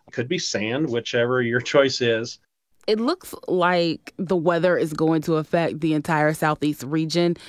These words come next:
Speaker 2: specifically Mississippi and Louisiana. What does this mean for them as well?
Speaker 1: Conditions will be very similar to Alabama, and folks that might have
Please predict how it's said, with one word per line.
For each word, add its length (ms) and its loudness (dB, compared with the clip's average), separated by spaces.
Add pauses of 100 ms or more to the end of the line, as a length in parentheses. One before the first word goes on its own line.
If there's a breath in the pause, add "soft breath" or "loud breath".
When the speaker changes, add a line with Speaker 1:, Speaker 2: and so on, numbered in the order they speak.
(160 loud breath)
Speaker 2:
specifically 800 -2
Mississippi 720 0
and 140 2
Louisiana. 840 2 (400 loud breath)
What 320 0
does 160 2
this 140 0
mean 280 2
for 140 -2
them 400 2 (160)
as 180 -2
well? 540 0 (260)
Speaker 1:
Conditions 500 4
will 120 0
be 140 0
very 300 8
similar 380 0
to 220 -6
Alabama, 680 0
and 520 -2
folks 300 2
that 200 4
might 220 0
have 460 2